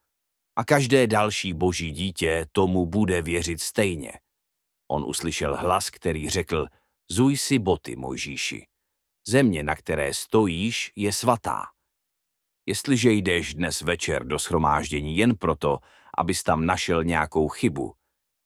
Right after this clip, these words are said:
ti lidé nadělají příliš mnoho rámusu. Kazatel káže příliš dlouho. Můžu vám vědecky dokázat, že jsou tam lidé, kteří jsou unavení. Oni by tam neměli stát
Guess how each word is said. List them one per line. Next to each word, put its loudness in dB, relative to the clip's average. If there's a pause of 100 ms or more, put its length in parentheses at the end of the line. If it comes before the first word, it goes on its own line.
ti 4
lidé 4
nadělají 0
příliš -2
mnoho 0
rámusu. 0 (720)
Kazatel 2
káže 2
příliš -2
dlouho. -2 (400)
Můžu 2
vám 4
vědecky -2
dokázat, 2
že -4
jsou 0
tam -2
lidé, 2
kteří -6
jsou 0
unavení. -2 (600)
Oni 0
by 0
tam 2
neměli 2
stát 0